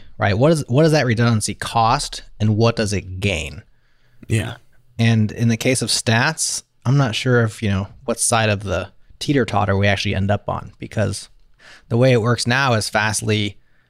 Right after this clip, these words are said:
Speaker 1: streams the logs of all of the requests to the M P three files over to S three, and then we take those logs, which are formatted in a specific way, parse them, and then bring them locally into our database. And it's reproducible in that way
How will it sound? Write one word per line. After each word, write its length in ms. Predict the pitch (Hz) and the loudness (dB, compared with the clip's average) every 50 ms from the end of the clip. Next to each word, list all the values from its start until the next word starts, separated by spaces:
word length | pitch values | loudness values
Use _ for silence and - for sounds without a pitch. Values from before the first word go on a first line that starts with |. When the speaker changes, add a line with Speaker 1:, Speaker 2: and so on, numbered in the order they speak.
| _ - | _ -10
Speaker 1:
streams 680 | - - - - - 120 113 113 117 120 120 120 110 | -4 -2 -2 -2 0 2 2 4 4 4 4 4 2
the 140 | 110 120 104 | 2 0 0
logs 560 | 101 101 98 98 101 104 101 104 104 98 98 - | 2 4 4 4 4 4 2 0 -2 -4 -6 -4
of 340 | - 98 101 95 92 98 - - | -2 0 0 0 0 -4 -6 -2
all 240 | 101 101 107 113 120 | 2 2 4 4 4
of 100 | 120 120 | 4 2
the 120 | 120 113 | 2 2
requests 560 | 110 113 101 - - 101 90 92 - - - - | 2 0 -2 0 0 0 0 0 -2 -4 -6 -4
to 100 | - 98 | -6 -4
the 120 | 95 98 | -2 -2
M 100 | 95 98 | -2 -2
P 120 | - 101 92 | -2 -6 -8
three 220 | - - 110 110 | -6 -4 -4 -4
files 360 | - - 104 95 92 85 - - - | -2 -2 -4 -4 -4 -4 -6 -8 -4
over 260 | - 104 104 101 98 | -2 0 0 0 0
to 100 | 95 92 | 0 -2
S 200 | - 92 - - | -4 -4 -6 -6
three, 480 | - 120 123 139 156 160 165 165 - _ _ _ - | -4 -2 0 2 2 2 2 -2 -4 _ _ _ -2
and 220 | - 117 117 117 117 | 0 2 4 4 4
then 260 | 117 113 113 110 107 | 4 4 4 4 4
we 280 | 107 117 117 117 117 117 | 4 4 4 4 2 2
take 320 | 110 - 113 110 107 - | 2 0 0 0 -2 -2
those 540 | - 104 104 104 98 95 92 - - - - - - _ _ _ - - | -2 0 0 0 0 0 -2 -2 -4 -6 -10 -16 -20 _ _ _ -10 -4
logs, 640 | 110 107 107 104 104 104 104 98 101 - - - | -2 2 2 4 4 2 2 -2 -4 -10 -10 -10
which 160 | - 110 - - | -10 -8 -6 -6
are 60 | 98 | -4
formatted 460 | - - 113 107 107 104 101 95 92 | -2 0 0 2 4 4 2 2 0
in 60 | 92 | -2
a 60 | 90 | -6
specific 460 | - - - - - 117 131 127 - 101 | -8 -8 -8 -6 -6 -4 -4 -4 -2 -2
way, 340 | 104 101 98 95 92 90 - _ _ _ - | 0 0 0 0 -2 -4 -8 _ _ _ -2
parse 280 | - 120 127 123 - | 0 0 0 0 0
them, 340 | - 110 98 92 90 90 92 _ _ _ _ _ _ _ - - | 0 0 0 0 0 -2 -8 _ _ _ _ _ _ _ -10 -4
and 160 | 98 98 98 | 0 2 2
then 140 | 98 95 95 | 2 2 2
bring 180 | 104 101 98 | 2 2 2
them 180 | 95 92 90 90 | 2 2 2 0
locally 360 | 87 90 92 - 87 90 90 | 0 -2 -2 -4 -4 -4 -2
into 180 | 90 92 - 85 | -4 -4 -6 -8
our 80 | 82 | -4
database. 580 | 92 107 117 117 95 92 80 80 - - - - - - - - - - - - | 0 0 2 2 0 -2 -6 -8 -10 -14 -16 -18 -20 -20 -20 -20 -20 -20 -16 -10
And 100 | - 104 90 | -6 -6 -4
it's 100 | 87 - | -2 -2
reproducible 520 | 110 101 - 98 95 98 - 98 98 95 | -4 -2 -2 -2 -2 -2 -4 -4 -2 -2
in 60 | 92 | 0
that 160 | 92 92 90 | 0 -2 -2
way 220 | 92 92 92 - | -4 -4 -4 -4